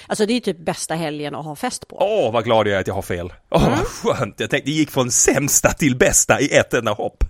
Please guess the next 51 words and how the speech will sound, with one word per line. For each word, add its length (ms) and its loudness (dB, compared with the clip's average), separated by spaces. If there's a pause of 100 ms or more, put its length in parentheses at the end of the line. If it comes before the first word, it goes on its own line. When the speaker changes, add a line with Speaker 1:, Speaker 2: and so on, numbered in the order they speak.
(200)
Speaker 1:
Ja, 180 0
ja, 140 -2
nej, 180 -6
nej, 160 -4
Speaker 2:
Åh. 100 -2
Speaker 1:
nej. 240 -2
Att 120 -4
fylla 200 0
år 60 -2
på 140 -6
midsommardagen, 1120 -2 (100)
det 220 -2
är 40 0
nog 200 -2
ännu 380 -4
värre 300 -4
än 140 -8
nyårsdagen 680 -8
Speaker 2:
Ja, 200 -2
Speaker 1:
faktiskt. 280 -14
Speaker 2:
det 60 -14
måste 280 -16
vara 180 -10
det. 120 -16
Åh, 200 0
vad 120 -2
skönt. 160 -6
Vad 80 -4
glad 260 -2
jag 60 -4
blir 180 -4
att 120 -6
jag, 200 -8
att 160 -18
jag 100 -16 (120)
Speaker 1:
Ja. 260 0
Speaker 2:
ringde 200 -8
dig 140 -4
idag. 220 -8 (180)
<laughs> 80 2 (240)
Ja, 440 4
direkt. 760 -4 (280)
Ja. 120 -12 (380)
Speaker 1:
Boom. 360 -2
Speaker 2:
Ja. 300 -6 (760)
Eh, 260 0
hur 100 2
är 40 2
läget 240 2
på 60 -12
Karlaplan? 420 -4